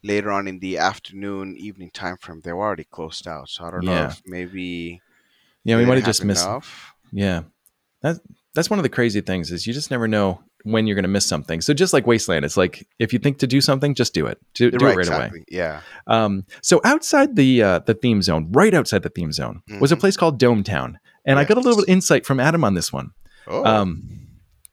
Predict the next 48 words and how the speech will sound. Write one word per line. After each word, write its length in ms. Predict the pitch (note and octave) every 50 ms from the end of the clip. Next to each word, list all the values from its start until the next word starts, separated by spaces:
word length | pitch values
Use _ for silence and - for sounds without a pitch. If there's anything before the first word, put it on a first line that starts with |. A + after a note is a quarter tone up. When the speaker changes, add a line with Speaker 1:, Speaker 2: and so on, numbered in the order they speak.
| _ - -
Speaker 2:
so 180 | A2+ - D3+ C#3
there 160 | B2+ D3+ D#3+
were, 280 | F3 F#3 E3+ D3+ C#3+ -
like, 160 | A#2+ A#2 G2+ -
five 360 | - - A2 G#2+ A2 G2+ F2+
domes 460 | G2 F#2 F#2 D#2 C2+ C#2+ - - -
or 200 | - E2+ E2+ D2 -
something 320 | - - G#2 F2+ G2+ F2+
like 160 | E2 D#2+ D#2
that 180 | - E2 D#2 - -
all 160 | A#2+ C3 C#3+
Speaker 1:
Mm-hmm. 60 | -
Speaker 2:
together. 440 | - G#2 A2 G#2 F2 D2+ - - - _ - - - - - _ -
And 160 | B2 A#2+ C3
he 60 | B2+
said, 300 | - - D3 D3 C#3+ C3 -
you 80 | D#3
know, 80 | D3+ C3+
when 100 | C3+ C#3+
he 40 | C#3+
was 120 | C#3 C3
getting 260 | - F#3 G3+ G#3 A3
some 220 | F3+ - - F#3+ E3+
faction 520 | - - - A2 A2+ B2+ - - E3 D#3+
applications, 680 | - B2+ B2+ - B2 A2 - - G#2 F#2+ - - A2+ A2
a 60 | G2+
lot 160 | G2 F#2+ F#2+ G2+
of 80 | G#2
people, 260 | - A2+ G2+ - G#2+
like, 280 | G#2+ G2+ G2 F#2+ - _ _ _ _ _ _ _ _ -
you 120 | - G#2+
know, 140 | G#2+ F2+ F2+
they, 240 | F2+ F#2+ G2 G2 F#2+ F#2+ - - -
they, 300 | - G#2 G2+ G2+ G2 F#2+ -
their 160 | - - G2+
camp 400 | F2+ - - A#2+ A2 G#2 F2+ - - -
was 300 | - G2+ G2+ G2+ G2+ G2+
the 80 | A#2+ C3
dome, 460 | B2+ - G#2 F2 E2 D#2+ F2 A2 A#2+ - -
and 120 | A2+ G#2+
then 80 | G#2+ G#2+
they 100 | G#2+ A2
needed 280 | A2 G#2+ G#2 G2+ A2+
a 40 | A2
bunch 240 | F#2 - F2 F2+ -
of 40 | G#2
space 380 | - - - D#2 E2 E2+ - -
for 300 | - - - F#2 F#2+